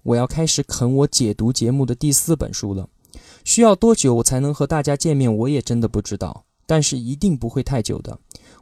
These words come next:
我相信您也不会这么轻易的就离开我的，对吧？如果您要问第四本书我解读的是啥，我暂时保密，请您到小书童频道里面回复“预测”两个字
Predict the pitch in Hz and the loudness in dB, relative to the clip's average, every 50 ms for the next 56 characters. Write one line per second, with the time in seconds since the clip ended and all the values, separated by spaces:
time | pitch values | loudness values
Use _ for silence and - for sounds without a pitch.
0 | _ - 170 185 - 233 233 240 226 240 190 156 165 190 214 214 165 135 - 143 | _ 2 2 4 4 4 4 6 6 4 4 4 4 4 4 4 4 2 -2 -4
1 | - - 190 - - - 220 190 143 131 - - 208 214 220 226 220 208 147 135 | -4 -2 -4 0 2 2 2 2 2 2 2 2 4 6 6 6 4 4 2 2
2 | 123 - 131 117 110 107 113 120 - 139 143 139 120 92 - - - - - _ | 2 2 2 2 2 -2 -4 -2 -2 -2 0 0 -2 -2 -4 -6 -10 -12 -16 _
3 | _ _ _ _ _ _ _ - 151 131 - 104 110 127 - _ _ _ _ _ | _ _ _ _ _ _ _ 2 2 2 2 -2 -6 -8 -12 _ _ _ _ _
4 | _ _ _ - 190 240 233 240 170 139 135 151 170 180 180 185 190 170 120 - | _ _ _ 2 4 4 6 4 4 4 2 2 4 4 4 4 4 2 0 -2
5 | 156 - _ - 233 226 - - - 247 226 - - - - - 135 131 131 147 | -6 -10 _ 2 4 4 4 4 2 2 2 2 2 0 0 0 2 2 2 2
6 | 151 - 131 104 98 110 117 135 135 - 139 117 - 101 90 95 - - _ _ | 2 0 -2 -2 -2 -2 -4 -4 -4 -6 -8 -8 -8 -8 -8 -10 -12 -14 _ _
7 | _ _ _ _ _ - 117 120 - 156 147 131 - - 151 123 123 - - 123 | _ _ _ _ _ -6 -6 -2 -2 -2 -2 -2 -2 -4 -4 -4 -4 -4 -2 -2
8 | 135 131 - _ _ _ _ _ - - _ _ - - - 170 165 175 214 240 | -2 -2 -4 _ _ _ _ _ -20 -20 _ _ -4 0 2 2 4 4 4 4
9 | 247 190 - - 135 107 - - - 123 - 147 143 - - 117 131 156 180 165 | 4 4 4 2 0 -2 -2 -2 -2 0 0 0 -2 -2 -2 -2 0 2 2 2
10 | 139 120 107 104 104 104 104 - - 135 131 156 - - 185 160 160 170 214 214 | 2 2 -2 -4 -4 -6 -6 -4 0 0 0 0 0 0 0 0 2 2 2 2
11 | 185 156 - - - 202 160 120 98 - 98 - 98 - 113 104 - | 2 2 0 0 0 0 0 0 -2 -6 -8 -12 -8 -6 -6 -8 -8